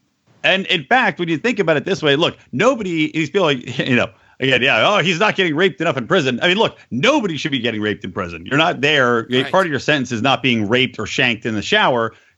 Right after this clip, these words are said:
Speaker 1: You're just supposed to spend your time there and be denied certain, certain liberties while you are incarcerated. So, I mean,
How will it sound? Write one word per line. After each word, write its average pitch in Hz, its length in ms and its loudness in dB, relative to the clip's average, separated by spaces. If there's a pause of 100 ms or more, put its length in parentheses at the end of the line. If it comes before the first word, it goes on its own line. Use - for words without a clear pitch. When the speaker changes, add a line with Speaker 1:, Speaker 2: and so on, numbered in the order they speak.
Speaker 1:
You're 170 180 -2
just 156 180 -2
supposed 156 240 0
to 135 80 -14
spend 131 240 -2
your 113 80 -6
time 165 320 0
there 120 360 2
and 117 140 0
be 120 100 2
denied 113 440 2
certain, 110 440 -2
certain 117 340 0
liberties 117 380 2
while 113 220 2
you 107 220 0
are 113 280 4
incarcerated. 104 720 -2 (220)
So, 185 380 0 (200)
I 180 120 2
mean, 185 160 2